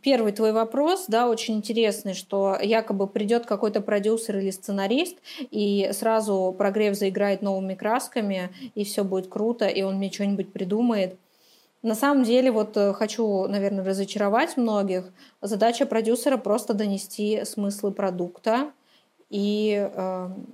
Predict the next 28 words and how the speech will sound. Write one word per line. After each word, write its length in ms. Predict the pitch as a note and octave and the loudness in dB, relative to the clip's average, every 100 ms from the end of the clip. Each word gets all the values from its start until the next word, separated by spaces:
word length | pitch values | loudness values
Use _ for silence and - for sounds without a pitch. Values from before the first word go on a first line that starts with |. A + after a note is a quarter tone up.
| - - - | -20 -18 -8
больше 560 | G3 G3+ G3 A3+ A3+ G#3 | -8 -4 2 2 2 -2
познакомить 640 | G#3+ G#3 G3+ G#3+ A#3+ B3 | -2 -2 0 0 0 0
людей 520 | G3+ G3 G3 A3 A#3 - | -2 0 0 0 -2 -8
с 280 | - G3+ G3 | -6 -4 -2
внутренностями, 840 | G#3 G3+ G3 F#3+ F#3+ - F#3+ F#3+ | -2 -4 -6 -8 -10 -12 -12 -12
что 220 | - G#3 | -6 -4
будет 320 | G3+ G3 G3 | -2 -4 -4
происходить 680 | - F#3+ - G3+ F#3 F3+ F#3+ | -4 -4 -2 -4 -2 -6 -8
на 440 | F#3+ F3+ F3+ F3+ - | -8 -8 -8 -12 -14
вот 240 | F#3+ F#3+ | -12 -8
этом 260 | F#3 F#3 F#3 | -6 -8 -10
вот 120 | - _ | -12 _
курсе 340 | G#3+ G3+ - F#3+ | -4 -2 -4 -10
условно, 440 | F#3+ G3 F#3 F3+ | -4 -4 -4 -4
да. 260 | F#3 G#3+ C4+ - - - _ _ - | -4 -4 -6 -14 -20 -20 _ _ 2
Лайв 540 | A3+ A#3 D4+ G4 - - | 6 6 6 2 -6 -4
обычно 460 | A3+ G3+ A#3+ - A3+ | 0 2 2 2 2
не 160 | G#3+ | 2
прописывается 800 | A3+ G3+ A3 A3+ G#3 F#3 F#3 F#3 | 2 0 0 -2 -2 -6 -6 -8
ни 160 | F#3 G3+ | -6 -6
сценаристами, 720 | G#3 G#3 F#3+ G3+ D4+ - G#3 | -4 -4 0 0 0 -2 -4
ни 100 | G3 | -4
продюсерами. 800 | G3 G3 G3+ G#3 G3+ F#3 F3 F#3 - | -2 0 0 -4 -6 -6 -8 -10 -4
Лайв 380 | G3 G#3+ E4+ - | 2 2 2 -2
снимать — 480 | - A3 G#3 G3+ G3 | -6 -2 0 0 0
это 220 | G3 G#3 | -4 -2
задача 420 | G3+ F#3+ G3 G3 F#3 | -2 0 -2 -4 -10
эксперта. 580 | - - F#3 F#3 - | -6 -2 -2 -4 -10